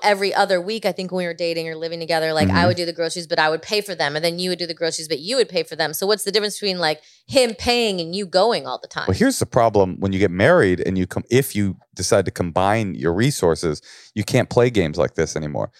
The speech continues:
Speaker 2: Sometimes you'll try to do that. You'll be like, "I paid for it." It's like, "What do you mean you paid for it? We paid for it. We pay for everything.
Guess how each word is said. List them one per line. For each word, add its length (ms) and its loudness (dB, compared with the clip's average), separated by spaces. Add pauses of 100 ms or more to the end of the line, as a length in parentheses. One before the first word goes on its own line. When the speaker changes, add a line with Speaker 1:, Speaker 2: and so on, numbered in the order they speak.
(120)
Speaker 2:
Sometimes 360 2
you'll 100 4
try 140 2
to 80 2
do 120 0
that. 80 6
You'll 100 0
be 60 0
like, 140 2
"I 100 4
paid 280 -2
for 160 2
it." 40 2
It's 80 -8
like, 100 -2
"What 80 -2
do 40 -2
you 60 -2
mean 140 -2
you 160 -4
paid 240 -4
for 180 2
it? 120 -4
We 120 0
paid 260 4
for 180 0
it. 80 -8
We 120 0
pay 200 2
for 160 4
everything. 380 0